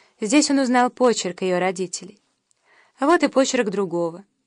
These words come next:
Большая канцелярская скрепка объединяла четыре письма. Он взял их с собой поближе к окну, уселся в высокое кресло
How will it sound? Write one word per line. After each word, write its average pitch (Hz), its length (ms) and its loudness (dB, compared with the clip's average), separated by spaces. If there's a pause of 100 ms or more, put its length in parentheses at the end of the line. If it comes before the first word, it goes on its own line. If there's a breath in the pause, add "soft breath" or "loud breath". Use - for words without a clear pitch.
(520 soft breath)
Большая 302 340 4
канцелярская 233 760 0
скрепка 220 720 -4 (400 soft breath)
объединяла 277 500 2
четыре 220 420 0
письма. 175 540 -6 (920 soft breath)
Он 294 120 2
взял 302 240 4
их 302 120 2
с - 60 -4
собой 226 360 4
поближе 202 480 0
к - 80 -10
окну, 202 460 -6 (500 soft breath)
уселся 294 460 2
в 214 40 0
высокое 202 500 0
кресло 220 580 -4